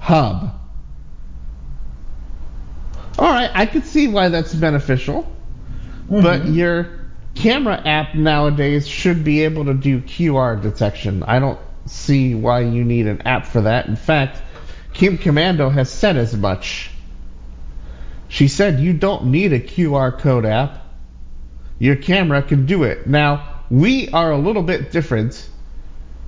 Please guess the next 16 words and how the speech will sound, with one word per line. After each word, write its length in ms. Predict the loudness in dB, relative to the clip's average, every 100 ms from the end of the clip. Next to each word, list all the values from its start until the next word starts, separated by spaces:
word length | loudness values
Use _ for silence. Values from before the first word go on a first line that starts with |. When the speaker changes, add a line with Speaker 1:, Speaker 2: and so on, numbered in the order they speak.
| -10 -10 -12 -4
Speaker 1:
because 640 | 2 2 4 2 4 0 -4 -10 -12 -6
we 280 | 0 2 2
have 400 | 2 2 2 0
blindness-specific 1080 | 2 2 2 0 -2 -2 -2 0 0 0 -2
apps 540 | 0 2 0 -4 -10 -12 -12 -12 -12 -12 -10 -10 -10 -10 -10 -10 -10 -10 -10 -8 0
that 260 | 0 0
could, 300 | 0 2 4
in 200 | 4 2
theory, 720 | 0 2 4 4 2 0 -4 -12 -12 -12 -12 -14 -14 -14 -14 -12 -14 -10 0 2
do 280 | 4 4
that 440 | 4 4 2 0 -8 -14 -14 -10 -2
because 340 | 2 4 2
we, 100 | 0
there 260 | 2 4 4
are 60 |
barcodes. 880 | 2 2 0 0 0 0 -4 -8 -12